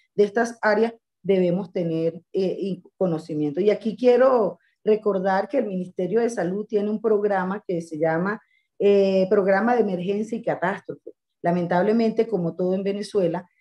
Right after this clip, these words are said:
eh, tenemos normas que se han convertido en letra muerta, inclusive, eh, como lo es la misma Constitución para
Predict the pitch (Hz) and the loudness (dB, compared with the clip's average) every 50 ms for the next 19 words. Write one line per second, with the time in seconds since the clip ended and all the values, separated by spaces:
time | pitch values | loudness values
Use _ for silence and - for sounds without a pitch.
0 | _ _ - 185 185 185 180 175 175 175 175 185 175 170 170 180 208 214 208 233 | _ _ -2 0 2 2 2 2 0 0 0 -2 0 0 0 -2 -2 0 0 2
1 | 240 240 226 214 214 220 240 233 - 202 190 - 170 160 156 - - 185 175 185 | 2 4 2 2 0 -2 -6 -8 -8 -10 -10 -8 -8 -8 -6 -4 -4 -2 0 0
2 | 180 175 - 185 190 185 185 185 185 208 214 220 233 226 233 233 233 240 247 247 | -2 -2 -4 -2 0 2 2 2 2 2 4 4 2 2 2 2 0 2 2 2
3 | 220 - - 233 247 233 - 175 175 - - 240 285 359 330 226 233 285 277 - | 2 2 0 -4 -6 -6 -6 -10 -12 -10 -6 -2 0 0 2 2 0 -2 -2 -6
4 | _ _ _ _ - - 190 180 185 - 226 220 202 196 196 196 202 220 220 233 | _ _ _ _ -8 -6 -6 -4 -2 -2 -2 0 2 2 2 2 4 2 2 2
5 | 240 233 233 226 226 226 226 226 - 202 - 185 185 185 - 190 185 185 185 196 | 2 2 0 0 0 -2 -4 -4 -6 -14 -12 -12 -12 -4 -2 0 0 0 2 2
6 | 208 202 190 175 147 - | 2 2 2 0 0 -2